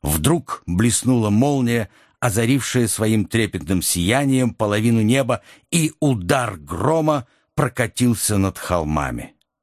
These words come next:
Магикан приподнялся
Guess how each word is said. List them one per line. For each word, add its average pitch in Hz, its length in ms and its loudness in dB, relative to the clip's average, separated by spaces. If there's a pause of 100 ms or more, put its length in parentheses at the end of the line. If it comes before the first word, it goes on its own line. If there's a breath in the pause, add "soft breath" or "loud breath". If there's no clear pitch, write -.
(800)
Магикан 107 600 0
приподнялся 104 1120 -2